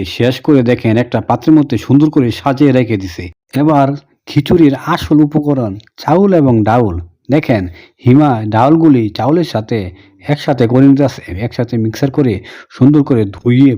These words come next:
পরিষ্কার পরিচ্ছন্ন করে তারপরে এগুলি রান্না করা হবে। আর এভাবেই তৈরি হয়ে যাবে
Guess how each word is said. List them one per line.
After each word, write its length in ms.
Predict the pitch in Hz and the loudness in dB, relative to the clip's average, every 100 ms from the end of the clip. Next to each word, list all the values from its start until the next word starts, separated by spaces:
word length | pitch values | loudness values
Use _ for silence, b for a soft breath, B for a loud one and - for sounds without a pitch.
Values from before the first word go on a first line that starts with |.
| 87 | -2
পরিষ্কার 360 | 160 151 - 139 | -4 -4 -4 -2
পরিচ্ছন্ন 420 | 151 156 127 127 131 | -2 -2 0 0 0
করে 220 | 131 101 85 b b _ | -4 -4 -8 b b _
তারপরে 360 | 117 120 127 120 | -2 0 0 0
এগুলি 320 | 117 127 135 | 0 2 2
রান্না 300 | 110 117 123 | 4 2 2
করা 220 | 101 104 98 | 0 -4 -4
হবে। 280 | 95 92 85 - | -4 -6 -10 -4
আর 160 | 127 123 | -2 0
এভাবেই 420 | 180 190 190 175 | 0 0 2 0
তৈরি 320 | 147 196 226 | 2 2 2
হয়ে 220 | 185 160 143 | 4 4 4
যাবে 220 | 131 | 2